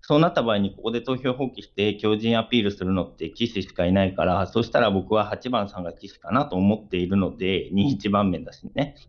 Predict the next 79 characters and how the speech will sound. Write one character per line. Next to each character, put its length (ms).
出 100
て 80
こ 100
な 140
い 40
理 80
由 100
っ 20
て 140
そ 100
れ 80
ぐ 80
ら 100
い 60
し 60
か 60
な 120
い 80
か 80
な 140
と 100
思 200
っ 60
て 80
い 80
る 80
の 220
で、 320
だ 80
か 120
ら 120
六、 320
九 220
の 100
ど 140
っ 80
ち 100
か 160
か 140
な 160
っ 160
て 80
い 80
う 100
発 240
言 260
ね。 360
で、 160
七 220
番 180
さ 80
ん 80
に 80
一 200
応 40
言 100
っ 60
と 100
く 80
け 100
ど、 60
僕 220
は 60
一 200
を 80
死 160
ん 80
で 80
見 160
て 60
い 80
る 120
か 140
ら、 120
一 200
番 240
さ 160
ん 140
が 240